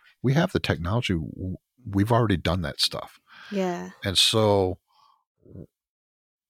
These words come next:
Speaker 1: that stuff's already out there. So Hollywood's just portraying these things, and, and somebody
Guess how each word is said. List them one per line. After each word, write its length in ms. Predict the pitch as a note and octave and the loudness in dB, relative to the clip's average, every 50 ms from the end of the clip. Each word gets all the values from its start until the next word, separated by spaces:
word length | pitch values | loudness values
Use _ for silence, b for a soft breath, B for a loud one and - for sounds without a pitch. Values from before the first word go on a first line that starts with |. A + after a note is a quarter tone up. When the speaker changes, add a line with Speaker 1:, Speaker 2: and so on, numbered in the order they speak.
| _ _ - - | _ _ -10 -4
Speaker 1:
that 160 | A2 G#2+ A2+ - | -2 0 2 2
stuff's 240 | - C3 A#2+ - | 4 4 4 4
already 200 | A2+ A2 G#2 G2 | 4 4 4 4
out 140 | G2+ G#2+ - | 4 2 2
there. 100 | - G#2 | 0 2
So 460 | - - - G#2+ G#2 G2+ F#2 A#1 - - | 2 4 4 4 4 2 0 -2 -4 -2
Hollywood's 560 | - - G#2 C3 C#3+ C3+ A2+ G#2+ G2+ F2+ - | -2 0 2 4 4 4 6 4 4 4 2
just 220 | - F#2+ F#2 - | 0 -2 -4 -4
portraying 500 | - - - - - G#2 A#2 A#2+ G#2+ F#2 | -4 -6 -4 -2 0 2 2 2 2 0
these 260 | D#2+ D#2+ C#2 - - - | 0 0 -2 -2 -2 -2
things, 380 | F2 E2 D#2+ E2 F2 D#2+ - | -2 -2 -2 -4 -4 -4 -4
and, 180 | F2+ F2 D#2 - | -4 -4 -4 -4
and 280 | F#2 F#2+ F2+ F2+ D#2+ | -4 -4 -4 -2 -2
somebody 640 | - - - G#2 B2 C3+ A#2+ B2+ C3 A2+ G#2 G#2 - | 0 0 2 2 2 2 2 4 4 4 2 2 0